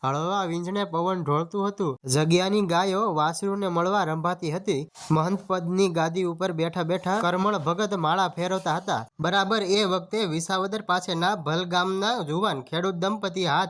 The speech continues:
જોડીને ઊભા રહ્યા. કરમણ ભગતે ઊંચી નજર માંડી તો જુવાનના આંગણામાં ઓપતા બાઈ અને ભાઈને જોયા. "આવો બાપા," ભગતે આવકાર આપીને પૂછ્યો. "ક્યાંથી આવો છો?"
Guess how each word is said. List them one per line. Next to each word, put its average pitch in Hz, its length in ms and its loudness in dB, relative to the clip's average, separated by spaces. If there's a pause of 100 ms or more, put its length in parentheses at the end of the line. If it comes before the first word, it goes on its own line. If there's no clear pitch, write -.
જોડીને 202 280 2
ઊભા 185 300 0
રહ્યા. 175 340 -2 (220)
કરમણ 202 360 2
ભગતે 214 440 0
ઊંચી 196 340 2
નજર 202 280 0
માંડી 190 420 0
તો 165 140 2
જુવાનના 185 640 0
આંગણામાં 202 580 0
ઓપતા 180 380 0
બાઈ 185 300 2
અને 185 400 0
ભાઈને 180 440 2
જોયા. 160 380 -2 (260)
"આવો 190 260 4
બાપા," 196 520 0
ભગતે 165 340 -2
આવકાર 175 360 2
આપીને 185 300 -2
પૂછ્યો. 151 440 -2 (320)
"ક્યાંથી 202 300 0
આવો 247 200 0
છો?" 139 320 -6